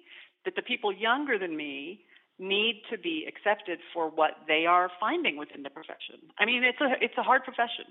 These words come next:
right? It's, it's an incredibly difficult profession. It's, it's arduous. You graduate with tons of debt. You start at the bottom of the totem pole and you don't get any respect and you can't even call yourself an architect. That, you know, that, that really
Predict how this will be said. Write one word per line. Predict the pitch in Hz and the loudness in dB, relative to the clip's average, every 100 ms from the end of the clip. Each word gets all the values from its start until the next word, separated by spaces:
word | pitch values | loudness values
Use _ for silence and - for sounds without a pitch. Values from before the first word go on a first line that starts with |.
| - | 2
right? | 160 226 - 190 | 2 2 -4 -6
It's, | 185 | -6
it's | - 190 - | -8 -16 -12
an | |
incredibly | 196 - 240 240 240 | -12 -2 -2 -2 -8
difficult | 180 160 160 - | -14 -8 -6 -6
profession. | 143 143 214 190 | -8 -8 -8 -8
It's, | - - - | -10 -14 -18
it's | - - _ - - - - - - _ - | -18 -18 _ -20 -16 -14 -16 -16 -20 _ 6
arduous. | 202 202 226 262 254 - - | 6 6 4 4 2 -10 -8
You | 190 160 - | -6 -4 4
graduate | 180 170 180 | 6 6 2
with | 175 - | 2 -4
tons | 170 156 | -6 -6
of | 151 | 2
debt. | 202 277 - - | 4 4 0 -10
You | 180 170 156 - _ _ - - | -4 -2 -4 -8 _ _ -20 -4
start | 180 175 | -2 0
at | |
the | 175 | 2
bottom | 160 165 175 | 4 4 2
of | 170 | -8
the | |
totem | - 170 190 - | -6 -4 -4 -2
pole | 214 214 | -2 -2
and | 208 170 | -4 -6
you | |
don't | 160 151 | -6 -4
get | 156 | -4
any | 151 | -4
respect | 143 - 214 208 | -8 -2 -2 -2
and | 180 | -8
you | 156 | -6
can't | 190 180 | -6 -4
even | 175 180 202 202 | -4 -4 -4 -2
call | 175 | -4
yourself | 170 170 165 | -2 -4 -4
an | 147 | -2
architect. | 131 - 277 302 302 - | -4 -6 -6 -6 -8 -2
That, | 190 - | -2 0
you | 247 | -2
know, | 226 160 | -2 4
that, | 220 - | 2 4
that | 240 269 | 0 0
really | 294 311 | -2 -4